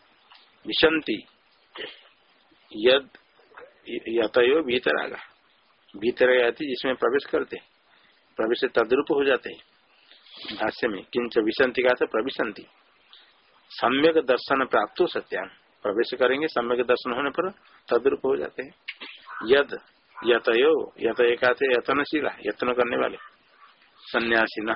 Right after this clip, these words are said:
वीतरागा, वीतराग सन्यासी न,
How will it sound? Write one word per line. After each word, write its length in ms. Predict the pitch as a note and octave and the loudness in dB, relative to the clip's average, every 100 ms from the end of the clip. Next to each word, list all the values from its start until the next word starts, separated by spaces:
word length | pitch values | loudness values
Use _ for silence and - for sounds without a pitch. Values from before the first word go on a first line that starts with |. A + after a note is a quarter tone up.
| B2+ | -2
वीतरागा, 600 | G#2 G#2+ A#2 G2+ F#2+ A2 A2 _ _ _ - | -2 -4 -2 0 -2 -4 -6 _ _ _ -10
वीतराग 520 | A2+ C3 B2+ A#2+ A#2 C3+ _ _ _ _ - | -6 0 4 4 2 -8 _ _ _ _ -6
सन्यासी 440 | A2+ A2 G#2 | -2 -2 -2
न, 80 | A#2 | -6